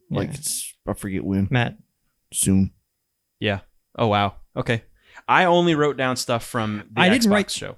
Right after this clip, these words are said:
Speaker 2: uh, I didn't write down everything, but I wrote down stuff that was like, "These are big releases," or, "These are things that interested me."
Speaker 1: Mm-hmm.
Speaker 2: I'm, but I was pretty sure y'all were gonna have stuff y'all
Speaker 3: Yeah.
Speaker 2: wanted to talk about and remembered anyway.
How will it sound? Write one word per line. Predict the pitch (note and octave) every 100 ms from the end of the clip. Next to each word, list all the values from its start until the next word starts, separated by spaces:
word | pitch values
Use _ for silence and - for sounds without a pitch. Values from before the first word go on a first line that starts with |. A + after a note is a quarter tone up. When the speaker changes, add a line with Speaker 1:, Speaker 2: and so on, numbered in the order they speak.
| -
Speaker 2:
uh, | D3+ -
I | D#3
didn't | F#3+
write | E3+ D#3+
down | D3 C3
everything, | B2+ C3+ D3+ F#3+ F#3+ G3 F#3 _
but | D3 C3 B2+
I |
wrote | C3 F3
down | E3 D#3
stuff | D3 D#3 C#3+
that | D3 B2+
was | A2+
like, | B2 A#2 - _ -
"These | D3 B2 C#3
are | C#3
big | A#2+ B2
releases," | C3 B2+ B2+ C#3 A#2+
or, | - B2 A#2
"These | A2+ A2
are | G#2+
things | A2+ A2
that | A2+
interested | A#2 - A#2 A#2+ G#2
me." | G#2+ - - _ _
Speaker 1:
Mm-hmm. | B2
Speaker 2:
I'm, | B2 D#3 C#3 C#3+ - D#3
but | C#3+ D3
I |
was | D#3
pretty | - G3
sure | - D3
y'all | B2+ B2+
were | A#2
gonna | A2
have | A#2 A2
stuff | - A2+ B2
y'all | A2
Speaker 3:
Yeah. |
Speaker 2:
wanted | A2+ A2+
to | -
talk | A2+ A#2
about | A#2
and | A2
remembered | A2+ G#2+ G#2 A#2
anyway. | C3 - -